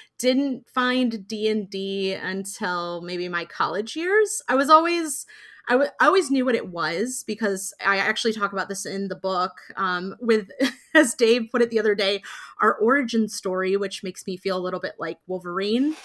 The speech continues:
Um, <laughs> uh, so I, I was always, uh, aware of miniatures, but I played D and D, um,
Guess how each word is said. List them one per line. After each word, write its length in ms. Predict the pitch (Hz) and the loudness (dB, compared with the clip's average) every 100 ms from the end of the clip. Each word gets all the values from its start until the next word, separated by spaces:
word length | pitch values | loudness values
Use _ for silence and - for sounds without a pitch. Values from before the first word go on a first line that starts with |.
| - - - - | -20 -20 -6 4
Um, 500 | 233 233 220 220 175 - - - - 392 - | 8 10 10 8 6 4 4 6 6 4 4
<laughs> 640 | 302 - 480 480 440 320 - | 0 0 -4 -2 -4 -4 4
uh, 440 | 247 240 220 214 - _ _ | 8 8 8 4 -6 _ _
so 500 | - - 247 226 220 - _ _ - | -6 2 6 6 4 0 _ _ 0
I, 180 | 226 233 226 | 0 2 2
I 60 | |
was 160 | 247 233 | 2 2
always, 600 | 240 277 285 277 233 - _ - | 0 2 2 0 -4 -8 _ -2
uh, 280 | 190 190 - | 0 0 0
aware 440 | 214 196 190 196 190 | 0 2 2 2 2
of 240 | 185 185 | -2 -4
miniatures, 920 | 196 190 185 - 180 175 165 - - - | -6 -4 -6 -4 -4 -2 -6 -8 -12 -12
but 440 | 196 196 190 190 - - | -6 -2 0 -2 -4 -8
I 120 | 202 | -6
played 260 | 202 240 233 | -2 -2 0
D 160 | 233 226 | 0 2
and 180 | 208 | 0
D, 540 | 202 196 185 185 180 185 - - | -4 -6 -4 -4 -4 -8 -14 -8
um, 480 | 180 170 160 170 | -4 -4 -6 -10